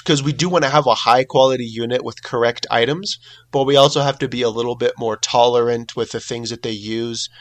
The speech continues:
There's something that might not be one hundred percent completely correct, but, you know,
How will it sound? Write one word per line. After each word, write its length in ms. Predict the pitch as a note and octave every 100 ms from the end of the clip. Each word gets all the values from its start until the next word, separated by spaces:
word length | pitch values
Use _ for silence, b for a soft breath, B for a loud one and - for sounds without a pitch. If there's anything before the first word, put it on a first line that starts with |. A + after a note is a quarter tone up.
| B B B B -
There's 100 | C3
something 300 | C3+ C#3+ C3
that 180 | A#2
might 220 | A#2+ A#2+ C3
not 260 | A#2 A#2+
be 220 | B2 A#2 _ _ -
one 180 | C3
hundred 340 | A#2 D#3 E3+ D#3
percent 300 | D3+ D#3 D3+
completely 480 | D3+ D#3 D3+ D3 D3+
correct, 520 | D#3 C#3+ C#3 - B2
but, 320 | A#2+ G#2+ -
you 120 | C3 A#2
know, 360 | G#2+ G#2+ -